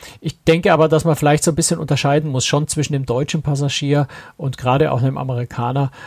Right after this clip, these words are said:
äh, weil da das, die Trinkkultur, der, das Verhältnis zum Alkohol, äh, schon nochmal ein ganz anderes ist. Insofern ist durchaus schon bei amerikanischen Reedereien denkbar, äh, dass dort tatsächlich das, das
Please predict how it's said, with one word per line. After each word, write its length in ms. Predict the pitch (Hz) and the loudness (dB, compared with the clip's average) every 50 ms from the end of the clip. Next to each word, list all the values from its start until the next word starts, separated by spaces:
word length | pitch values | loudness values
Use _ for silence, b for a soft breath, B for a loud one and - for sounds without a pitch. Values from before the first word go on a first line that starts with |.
| B B B | B B B
äh, 240 | - 135 131 131 120 | -2 0 0 0 2
weil 100 | 131 135 | 0 0
da 120 | 135 135 | 0 0
das, 220 | 127 127 - - _ _ _ _ - - _ _ - - | 0 -2 -4 -6 _ _ _ _ -20 -20 _ _ -12 -10
die 80 | 117 | -10
Trinkkultur, 920 | - - - 156 175 - - - - 131 120 - - - 170 185 170 127 110 | -8 -6 -6 -6 -6 -6 -8 -4 -4 -4 -4 -4 -4 0 2 4 4 2 2
der, 260 | - - 120 120 127 | -2 -4 -4 -4 -4
das 240 | - - 127 - - | -4 -6 -6 -4 -2
Verhältnis 600 | - 127 120 131 170 190 185 - 151 139 - _ | -2 0 0 0 0 -2 -2 -2 -4 -4 -4 _
zum 220 | - - 165 160 | -4 -4 -2 -2
Alkohol, 680 | 160 139 127 131 139 - - 120 113 117 110 113 113 113 B B B B B B B | -2 -2 -2 -2 -2 -2 -4 -4 -4 -4 -4 -4 -6 -6 B B B B B B B
äh, 200 | - 139 143 - | -6 -6 -4 -4
schon 200 | - - 147 147 | -2 -2 -2 0
nochmal 240 | 147 127 131 135 131 | 0 0 2 0 0
ein 60 | 131 | 0
ganz 200 | 135 131 123 - | 0 -2 -2 -4
anderes 560 | 143 135 135 160 175 156 110 117 117 117 - | -4 -4 -2 0 2 2 2 0 0 -2 -2
ist. 140 | 147 123 139 | -2 -2 -2
Insofern 420 | 139 127 123 131 - - 139 127 | -2 -2 -4 -4 -2 -2 -2 -2
ist 220 | 139 135 - - - | -2 -4 -4 0 0
durchaus 340 | 143 123 147 147 135 - | 0 0 0 0 0 0
schon 220 | - - 139 131 127 | 0 0 -2 -2 -2
bei 120 | 135 127 | -2 -4
amerikanischen 720 | - 131 123 120 123 - - 120 120 131 139 127 - 139 | -4 -4 -4 -4 -6 -6 -4 -4 -2 -2 -2 -2 -2 -2
Reedereien 480 | 120 123 120 120 120 117 117 117 120 120 | -4 -4 -4 -4 -4 -4 -4 -4 -4 -4
denkbar, 500 | - 123 120 127 - - 127 120 120 - B B B B B B B B | -6 -6 -8 -8 -8 -6 -6 -6 -6 -6 B B B B B B B B
äh, 200 | - 127 123 117 | -4 -2 -2 -2
dass 240 | - 127 117 - - | -2 -2 -4 -2 0
dort 380 | - 120 120 123 131 - - - | 0 2 2 2 2 0 -2 -2
tatsächlich 440 | 131 117 - - 131 117 131 113 | -2 -2 0 0 0 0 -2 -2
das, 440 | - 156 139 - - - - - - - | -4 -4 -2 -2 -2 -4 -4 -6 -8 -6
das 360 | - 120 - - - - | -4 -2 -2 -2 -4 -4